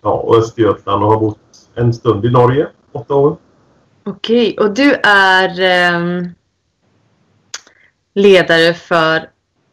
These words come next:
Speaker 2: Gå ut Vision. Är det så? Ja. Som, eh, vill du berätta lite kort om organisationen? Vad gör ni? Vilka är ni?
Speaker 1: Det ska sägas att jag var föreståndare tills förra året och har nu överlåtit föreståndarskapet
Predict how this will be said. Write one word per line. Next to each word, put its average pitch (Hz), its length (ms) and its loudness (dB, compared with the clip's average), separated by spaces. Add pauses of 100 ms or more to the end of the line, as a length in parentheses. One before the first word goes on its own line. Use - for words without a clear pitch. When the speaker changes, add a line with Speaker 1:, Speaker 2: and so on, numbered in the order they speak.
(220)
Speaker 2:
Gå 196 200 2
ut 160 340 -4
Vision. 214 720 -4 (260)
Är 262 120 2
det 285 100 0
så? 277 120 -8 (1800)
Ja. 180 500 -4 (300)
Som, 220 240 -2 (240)
eh, 220 200 -6
vill 247 120 -2
du 277 80 -10
berätta 392 280 0
lite 165 600 -4
kort - 320 -8
om 175 100 -2
organisationen? 180 840 -2
Vad 220 160 2
gör 226 280 4
ni? 170 140 -12 (200)
Vilka 202 340 -6
är 190 60 -4
ni? 190 280 -8 (1000)
Speaker 1:
Det 123 80 -4
ska 123 180 -2
sägas 117 440 2
att 117 260 0
jag 120 260 0
var 151 200 4
föreståndare 120 1000 -2
tills 113 420 -2
förra 117 220 2
året 120 440 2
och 101 180 -8
har 113 140 -2
nu 104 160 0
överlåtit 117 520 0
föreståndarskapet 101 960 -2